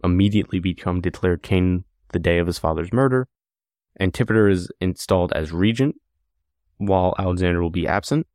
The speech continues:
and he also leaves him with around thirteen thousand Macedonian men in case anyone tries causing any trouble. And they would. They would. From time to time,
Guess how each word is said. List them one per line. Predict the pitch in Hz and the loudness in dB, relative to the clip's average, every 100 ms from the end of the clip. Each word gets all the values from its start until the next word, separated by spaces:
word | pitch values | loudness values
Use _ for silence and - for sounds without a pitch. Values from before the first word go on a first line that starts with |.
| _ | _
and | 95 87 87 | -4 -2 -4
he | - - - | -4 -6 0
also | 104 104 107 110 127 - _ _ _ _ _ _ _ _ | 0 2 2 2 0 -6 _ _ _ _ _ _ _ _
leaves | 98 95 - | 0 0 2
him | 98 | 0
with | 90 | 2
around | 87 85 85 | 0 -2 0
thirteen | 117 - - 101 | -2 -2 -2 0
thousand | 101 92 90 | 0 0 0
Macedonian | 85 - 95 82 80 85 | -2 -4 -4 -4 -2 0
men | 95 92 | 0 0
in | 95 87 | -2 -4
case | - - 95 92 - | -8 -2 0 0 -2
anyone | 110 113 107 | 2 4 2
tries | - 95 87 | 2 0 0
causing | - 85 82 76 | 0 -2 -2 -4
any | 71 | -6
trouble. | - - - - - _ | -2 -2 -2 -6 -12 _
And | - 196 | 2 4
they | |
would. | 185 139 - _ | 4 2 -2 _
They | 117 | 0
would. | 104 - - | 0 -2 -10
From | - - | -8 -4
time | 101 95 | 0 0
to | 90 | -2
time, | - 85 82 | -2 0 -2